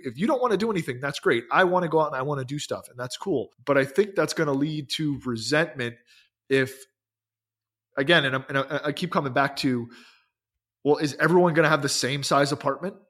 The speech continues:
If everyone, is everyone gonna be allotted the same, like, you know, so if, like, if I'm going out and I'm doing hard work every single day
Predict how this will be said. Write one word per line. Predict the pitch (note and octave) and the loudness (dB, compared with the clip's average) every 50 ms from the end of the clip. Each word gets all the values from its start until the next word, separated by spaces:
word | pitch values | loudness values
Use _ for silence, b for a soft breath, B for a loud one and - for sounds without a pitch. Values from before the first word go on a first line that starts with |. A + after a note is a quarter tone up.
| _ - | _ -14
If | - A#2 | -8 -2
everyone, | A#2 A#2+ C3+ D#3 E3 E3 D3 | -2 2 2 2 0 0 -2
is | B2 C3+ | 0 2
everyone | C#3+ D#3 E3 D3+ | 2 2 2 0
gonna | D#3 D3+ D3 | 0 0 2
be | D3 | 2
allotted | D3+ C#3 C3 C3 C3+ D3 D#3 D3+ A#2 | 2 4 4 4 4 4 4 2 0
the | B2+ | 0
same, | - - - - C#3 D#3+ D#3+ E3 E3 E3 - - - - _ - | -2 -2 0 0 0 0 0 0 0 -2 -8 -14 -20 -14 _ 0
like, | D#3+ D3 C#3+ - - - | 2 2 2 0 -8 -6
you | F#3+ E3+ D3+ | -2 2 4
know, | D3 D#3 E3+ | 4 4 4
so | F3+ - F#3+ F3 | 4 4 4 4
if, | D#3+ E3+ | 6 6
like, | F3+ D#3+ D3+ B B B B | 4 4 4 B B B B
if | - C#3 | 0 2
I'm | F3 G#3+ A#3 | 2 2 4
going | G#3 A3 A3 G#3 G#3 | 4 4 4 4 2
out | A3 G#3 F3+ - C3+ | 2 2 2 2 0
and | C3+ - | -4 -2
I'm | C#3+ D3 D3+ C#3+ C3+ _ _ _ _ - | -2 -4 -4 -6 -10 _ _ _ _ -4
doing | E3+ F#3+ G#3 G3 D#3 | -2 0 0 0 -2
hard | D3 C3+ D#3 E3+ F3+ F3 D3+ C#3+ | -2 0 4 4 4 4 4 2
work | F3 F#3 D#3 - - D3 | 2 2 2 0 -2 -4
every | C#3+ F3 F3 | -2 -2 -2
single | - - F3 D#3+ D#3 C#3 | -2 -4 -2 -2 0 2
day | C#3 E3 E3+ D#3 B2+ A#2+ | 2 4 4 4 2 0